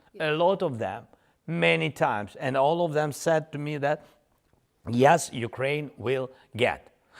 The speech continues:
Speaker 2: The question is, in days or some, some weeks, after that, months, months, and, and, and et cetera. And one important moment, the last one, when I spoke with a team of congressmen, they said,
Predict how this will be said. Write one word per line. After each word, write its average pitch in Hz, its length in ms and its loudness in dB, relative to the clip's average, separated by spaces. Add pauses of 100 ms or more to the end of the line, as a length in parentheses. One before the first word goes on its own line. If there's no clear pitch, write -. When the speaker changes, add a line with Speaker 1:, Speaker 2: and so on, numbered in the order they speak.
(140)
Speaker 2:
The 175 100 -4
question 151 440 2
is, 175 220 0
in 107 260 -6
days 156 540 -4
or 87 180 -8
some, 117 360 -4
some 101 240 -6
weeks, 139 500 -4 (640)
after 98 300 -4
that, 117 380 -2
months, 113 480 -8 (280)
months, 110 640 -10
and, 104 220 -12 (120)
and, 113 300 -8
and 110 240 -8
et 113 160 -10
cetera. 101 300 -8 (420)
And 107 140 -6
one 196 320 6
important 139 500 0
moment, 107 400 -12
the 101 80 -8
last 165 420 2
one, 143 360 0 (500)
when 160 140 2
I 180 80 2
spoke 196 380 -2
with 113 140 -2
a 101 600 -2
team 170 240 -6
of 110 160 -8
congressmen, 110 580 -8
they 131 160 0
said, - 280 -4